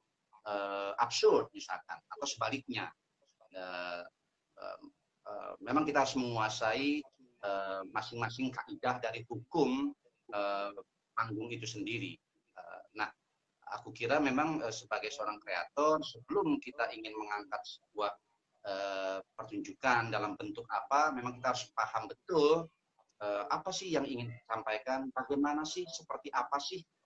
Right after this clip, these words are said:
Nah, pertanyaan-pertanyaan itu akan men-, menggiring kita atau akan memandu kita untuk mencari, eh, jawaban-jawabannya. Kira-kira begitu. Nah, kalau di seni rupa sebetulnya,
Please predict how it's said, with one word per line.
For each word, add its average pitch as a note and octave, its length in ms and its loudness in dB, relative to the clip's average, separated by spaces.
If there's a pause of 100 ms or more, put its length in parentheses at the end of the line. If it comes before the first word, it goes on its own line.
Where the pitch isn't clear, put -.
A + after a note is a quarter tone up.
Nah, A#2+ 140 2
pertanyaan-pertanyaan B2 1040 0
itu F3+ 340 -4
akan B2+ 280 0 (120)
men-, A2+ 240 -10 (300)
menggiring A#2+ 580 -2
kita - 480 0 (460)
atau A2+ 260 0
akan A#2 480 0
memandu A#2 400 0
kita A#2 320 -6
untuk D#3 400 -4
mencari, C3+ 720 -2 (420)
eh, A2 480 2
jawaban-jawabannya. A2+ 1040 4 (560)
Kira-kira B2+ 400 4
begitu. - 320 -8
Nah, B2 100 2
kalau D#3+ 240 4
di E3 300 2 (1120)
seni E3+ 320 4
rupa D#3 560 6
sebetulnya, E3+ 640 -2